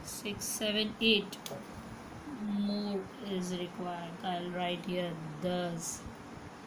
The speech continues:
And here I will write minus seventy-one upon two hundred,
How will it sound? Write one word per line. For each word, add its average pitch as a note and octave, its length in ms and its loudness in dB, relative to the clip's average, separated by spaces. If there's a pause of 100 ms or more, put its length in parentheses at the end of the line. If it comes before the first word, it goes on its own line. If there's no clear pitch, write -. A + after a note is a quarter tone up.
(220)
And G3+ 200 4
here G3 260 6
I F#3 160 4
will G3 260 2
write F#3+ 540 2 (680)
minus G#3 800 6
seventy-one G3 1120 2 (460)
upon G#3 760 6 (120)
two A3 160 8
hundred, G3+ 680 8